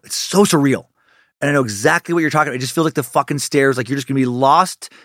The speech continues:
in an infinite stair loop. You probably actually walked up those stairs relatively normally.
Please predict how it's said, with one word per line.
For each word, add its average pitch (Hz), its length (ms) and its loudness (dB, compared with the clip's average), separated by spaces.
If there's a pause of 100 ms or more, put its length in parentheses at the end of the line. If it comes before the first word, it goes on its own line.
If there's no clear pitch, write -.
(120)
in 143 80 -2
an 127 200 -4
infinite 165 440 -2
stair 131 340 2
loop. 107 340 -4 (840)
You 147 100 0
probably 277 300 4
actually 180 200 0
walked 175 220 2
up 165 80 -4
those 151 140 0
stairs 156 240 4
relatively 147 400 2
normally. 135 480 0